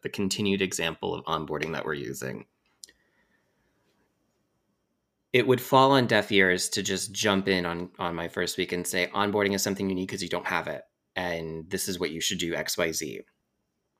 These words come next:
And so that is gonna be immediately rejected by anyone that has, you know, more self-common sense. But I, I think going through onboarding survey data,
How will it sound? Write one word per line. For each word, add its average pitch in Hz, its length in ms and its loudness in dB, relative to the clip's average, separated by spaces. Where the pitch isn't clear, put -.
And 104 160 -4
so 95 680 2
that 110 440 8
is 101 180 0
gonna 95 160 0
be 82 180 -2
immediately 76 520 -4
rejected 76 480 -8
by 73 260 -6
anyone 80 320 -6
that 69 160 -6
has, 65 480 -4
you - 120 -4
know, 71 80 -4
more 80 160 -2
self-common 82 460 -4
sense. 120 240 2
But 87 260 0
I, 104 100 6
I 98 220 4
think 98 260 2
going 95 240 4
through 95 260 -4
onboarding 92 440 0
survey 90 300 0
data, 82 440 -4